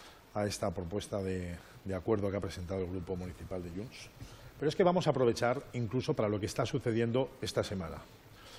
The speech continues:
Es cierto que el ayuntamiento, dado a la afectación que tiene, que tiene la,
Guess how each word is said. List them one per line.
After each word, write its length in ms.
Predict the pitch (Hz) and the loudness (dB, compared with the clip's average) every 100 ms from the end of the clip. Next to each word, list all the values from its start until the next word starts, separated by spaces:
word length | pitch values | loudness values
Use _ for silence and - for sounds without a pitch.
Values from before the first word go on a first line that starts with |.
| - - | -18 -16
Es 80 | 104 | 2
cierto 320 | 143 170 214 | 6 8 8
que 60 | 156 | 8
el 60 | |
ayuntamiento, 720 | 107 95 92 107 127 165 214 156 104 | 4 2 -2 -2 2 2 2 -2 -6
dado 320 | 101 98 98 | -2 -2 -4
a 40 | |
la 60 | 98 | -6
afectación 760 | - 101 104 - 113 117 113 104 | -8 -8 -10 -4 -2 -2 -4 -10
que 80 | |
tiene, 560 | 98 107 110 107 104 92 - - - - - - - - - - | -8 -6 -6 -6 -8 -10 -14 -20 -20 -20 -20 -18 -18 -18 -20 -14
que 80 | 104 | -12
tiene 520 | 98 113 113 107 101 101 104 | -6 -4 -4 -4 -6 -10 -10
la, 360 | 98 95 90 | -8 -8 -8